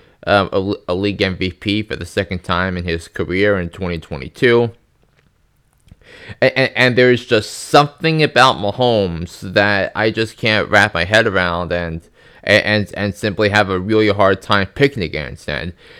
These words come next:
this was something I, I said so many times last year, especially in the second half of the season, where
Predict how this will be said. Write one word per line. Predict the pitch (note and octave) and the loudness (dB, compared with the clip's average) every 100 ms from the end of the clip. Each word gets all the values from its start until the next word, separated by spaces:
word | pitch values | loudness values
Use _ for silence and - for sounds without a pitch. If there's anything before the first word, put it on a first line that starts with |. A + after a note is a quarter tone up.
| - | 0
this | A#2+ A#2 | 0 2
was | A2 | 0
something | - A2 A2+ | 2 0 2
I, | G#2 - | 0 2
I | G#2 | 2
said | G#2 - G2+ | 2 2 0
so | - - A2+ | 0 2 2
many | A2+ G#2+ | 2 -4
times | G2+ G#2+ G2+ G2+ - | -4 -2 0 -2 -6
last | D#2 G2 - | -6 -6 -8
year, | C3 B2+ D3 - | -6 -2 -4 -4
especially | - G2 - G#2+ G#2 - G#2+ G#2 | -2 -2 0 0 0 0 0 0
in | |
the | F#2+ | 0
second | - G#2 G2+ | -2 -2 0
half | G2 G2+ - | 0 0 -2
of | |
the | D#2+ | -10
season, | - G#2+ B2+ F3 D#3 | -6 -4 -2 -2 -2
where | G2 F2+ E2+ E2+ | 2 4 4 2